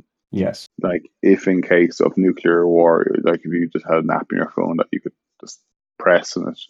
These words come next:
Speaker 2: converted and collateralized every asset and liquidity that you had in your life to the U S dollar, it'd probably be the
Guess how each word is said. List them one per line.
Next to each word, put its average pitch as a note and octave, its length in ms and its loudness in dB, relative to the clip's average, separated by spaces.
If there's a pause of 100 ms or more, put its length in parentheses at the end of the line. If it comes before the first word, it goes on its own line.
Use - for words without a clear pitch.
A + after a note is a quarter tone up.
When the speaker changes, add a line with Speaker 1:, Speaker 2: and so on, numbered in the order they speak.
(540)
Speaker 2:
converted F#2 520 2
and F2 140 -2
collateralized F#2 760 4
every G2+ 460 6
asset F#2+ 560 0
and F#2+ 140 -6
liquidity F#2+ 440 0
that E2+ 100 0
you F2+ 100 -2
had F#2 140 2
in F#2 60 -2
your F2 160 -2
life F2 240 2
to F2 100 -14
the F2 60 -2
U F2 140 -2
S - 120 -12
dollar, F2 320 2
it'd D#2+ 100 -8
probably - 280 -6
be E2 180 -8
the E2 160 -8